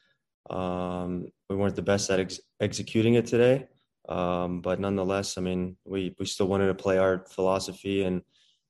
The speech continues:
uh, what the coaching staff, you know, preaches, uh, week by week. And, um, we weren't able to execute it. Um, but, you know, it's a long season and, uh,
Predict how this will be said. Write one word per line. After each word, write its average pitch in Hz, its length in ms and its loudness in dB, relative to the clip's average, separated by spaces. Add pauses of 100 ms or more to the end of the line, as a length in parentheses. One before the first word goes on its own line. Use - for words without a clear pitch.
uh, 90 280 -4
what 92 160 -2
the 92 60 -8
coaching 92 360 -8
staff, 95 420 -2 (140)
you 95 160 -6
know, 92 100 0
preaches, 95 460 -6 (200)
uh, 90 200 2
week 92 220 -2
by 90 160 2
week. 107 340 2
And, 92 360 0 (500)
um, 90 680 -4
we 95 80 -4
weren't 101 200 4
able 98 200 2
to 95 120 2
execute 101 460 0
it. 113 200 0 (240)
Um, 90 580 -4
but, 90 380 -2
you 95 80 -4
know, 92 220 0
it's - 160 -8
a 92 40 -2
long 92 220 -2
season 101 560 0
and, 90 420 -2
uh, 90 440 0